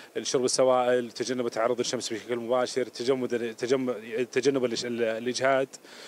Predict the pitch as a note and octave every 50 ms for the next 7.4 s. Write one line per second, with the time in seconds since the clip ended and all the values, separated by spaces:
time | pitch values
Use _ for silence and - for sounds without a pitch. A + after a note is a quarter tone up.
0 | - - - - A#2 A#2 A2+ A2+ A2 A2 A2 G2+ G#2+ - C3 C3 C3+ C3+ B2+ B2+
1 | B2 A2 B2 A#2 A2+ A2+ A#2 A2+ A2 A2+ B2 - C3+ B2+ - B2 - - G#2+ -
2 | B2+ B2 A#2 - - D#3 E3+ F3+ F#3 - G3+ - - - D#3+ C#3 B2+ - B2 C3+
3 | C3+ B2 B2 A#2 - C3+ A#2+ - - G2+ G#2+ B2+ A#2 A2 - - G2 G2 G2 A2
4 | D#3 F#3 - - - - - - - - - - - - - D#3 E3+ G3 G#3+ G3
5 | F3 - D#3 C3 C#3+ B2+ B2+ B2+ A#2+ A#2+ A#2 - C#3 C3+ B2+ A2+ G#2+ A2+ A#2 A2
6 | A2 A2+ A2 G#2+ - - - - C3+ B2+ A#2+ A2 B2 A#2 G2+ A#2+ B2 A2+ - -
7 | A#2 A#2+ B2 A#2+ A#2 A#2+ A2+ A2+